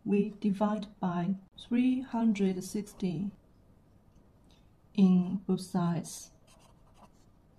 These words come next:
It's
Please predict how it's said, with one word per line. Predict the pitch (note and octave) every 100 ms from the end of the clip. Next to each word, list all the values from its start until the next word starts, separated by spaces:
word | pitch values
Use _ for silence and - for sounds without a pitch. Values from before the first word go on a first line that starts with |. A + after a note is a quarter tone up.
| - - - - _ _ _ _ - _ - - - - - - - - - -
It's | A#3+ A3+ A3+ -